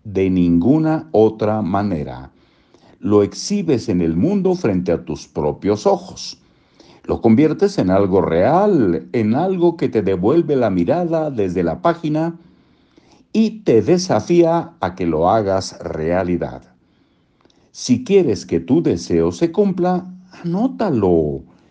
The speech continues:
Si no quieres que se cumpla, no lo anotes.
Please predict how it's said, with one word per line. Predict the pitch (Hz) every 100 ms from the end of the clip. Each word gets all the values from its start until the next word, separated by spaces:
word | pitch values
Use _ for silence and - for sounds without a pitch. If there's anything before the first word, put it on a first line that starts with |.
| _ _ _
Si | - - 73
no | 85 -
quieres | 95 92 123
que | -
se | 151 190
cumpla, | 180 190 175 180 180 175 -
no | - 113 120 139 127
lo | 113 101
anotes. | 92 92 87 87 87 82 82 -